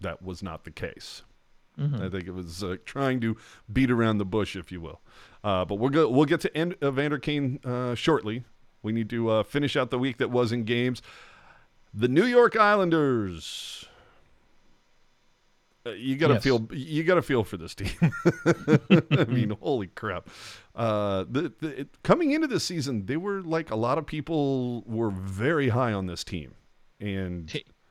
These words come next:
Speaker 2: I was one of those people. I thought they were gonna win the Metro.
Speaker 1: See,
Speaker 2: <laughs>
Speaker 1: so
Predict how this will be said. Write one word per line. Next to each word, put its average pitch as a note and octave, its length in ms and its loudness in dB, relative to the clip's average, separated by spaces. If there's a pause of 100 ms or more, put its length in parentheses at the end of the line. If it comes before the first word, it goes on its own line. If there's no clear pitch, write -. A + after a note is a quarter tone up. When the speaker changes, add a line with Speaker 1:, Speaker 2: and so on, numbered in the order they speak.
(360)
Speaker 2:
I D3 80 4
was D3+ 200 4
one D3 160 2
of D3+ 80 2
those D3 180 2
people. D#3+ 300 0
I B2+ 140 4
thought B2+ 200 4
they B2+ 100 4
were B2+ 120 2
gonna B2 160 2
win B2 220 2
the B2 60 4
Metro. A#2+ 440 2 (140)
Speaker 1:
See, A#2 340 2 (320)
Speaker 2:
<laughs> - 300 0
Speaker 1:
so - 180 2